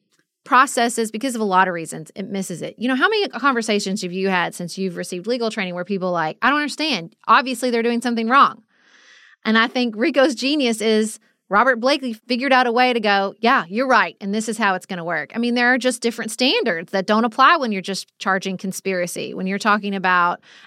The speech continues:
acts of furtherances that build your case don't have to be crimes, when you're talking about the level of evidence is broader.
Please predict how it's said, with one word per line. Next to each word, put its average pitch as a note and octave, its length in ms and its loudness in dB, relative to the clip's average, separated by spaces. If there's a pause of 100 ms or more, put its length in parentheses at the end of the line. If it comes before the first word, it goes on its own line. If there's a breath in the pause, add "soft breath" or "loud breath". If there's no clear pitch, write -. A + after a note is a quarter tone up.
(120)
acts G#3+ 260 0
of A#3 100 -4
furtherances A#3 640 0
that F#3 140 -2
build A3 240 0
your A3+ 100 -2
case C4 260 -2
don't A3+ 180 2
have G3+ 220 0
to A#3+ 100 -8
be B3+ 140 -4
crimes, A#3+ 520 0 (280 soft breath)
when G3 100 -2
you're A3 140 2
talking B3 240 2
about A#3+ 160 -2
the A#3 100 -2
level G#3+ 320 2
of C4 100 4
evidence C#4+ 460 2
is F3+ 120 -6
broader. E3+ 420 0